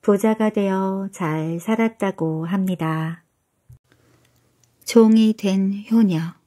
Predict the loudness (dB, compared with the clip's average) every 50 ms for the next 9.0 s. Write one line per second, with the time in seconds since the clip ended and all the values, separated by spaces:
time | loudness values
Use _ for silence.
0 | _ _ _ _ _ _ _ -20 -20 -20 _ _ _ _ _ _ -20 _ _ _
1 | _ _ _ _ _ _ _ _ 4 6 6 6 6 6 4 4 4 4 2 2
2 | 2 0 2 2 2 0 0 0 0 0 -2 -2 -2 -2 -2 -2 -2 -4 -6 _
3 | _ _ _ _ _ _ _ _ -2 2 6 6 8 8 8 6 6 4 4 2
4 | 2 0 2 0 0 0 0 -2 -4 -6 -4 -4 -4 -4 -2 0 0 2 2 2
5 | 0 0 0 0 0 -2 -2 -4 -2 -2 -2 0 -2 -2 -2 -2 -2 0 0 0
6 | -2 -2 -2 -2 -4 -6 _ _ _ _ _ _ _ _ _ _ _ _ _ _
7 | _ _ _ _ _ _ _ _ -8 0 4 6 8 8 8 6 6 4 4 4
8 | 2 2 0 -2 0 0 0 0 0 -2 -2 -2 -2 -2 -2 -4 -4 -6 -8